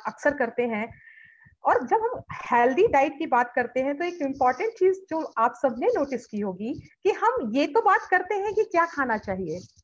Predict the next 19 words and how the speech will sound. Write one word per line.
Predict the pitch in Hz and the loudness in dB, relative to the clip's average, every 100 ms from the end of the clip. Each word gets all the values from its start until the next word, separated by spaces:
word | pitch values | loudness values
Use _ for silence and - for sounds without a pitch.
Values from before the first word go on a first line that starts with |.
| _ - | _ -6
लेकिन | 233 277 370 208 | -4 -4 -6 -6
ये | 262 302 | -6 0
बात | 294 339 - _ - | 0 0 -6 _ -6
अक्सर | 247 - 427 427 262 | -6 -4 -4 -2 -2
कम | 226 | -4
करते | 214 190 - 185 | -4 -6 -6 -8
हैं | 180 190 - - - | -8 -12 -14 -16 -14
कि | - - | -8 2
कब | 269 - - | 2 2 -8
खाना | - 196 175 | -8 -6 -6
चाहिए। | - 165 156 117 _ _ _ _ - - - - | -8 -10 -12 -16 _ _ _ _ -20 -20 -20 -8
मैं | 202 | -2
आप | 190 - | -2 -4
सबसे | 196 - 214 | -10 -8 -6
यही | 185 185 269 | -4 -2 -2
कहूंगी, | 277 220 233 220 233 - | -2 -2 -2 -6 -8 -2
take | 226 220 | -2 -2
home | 220 214 196 | -4 -2 -2
message, | 247 269 | 2 0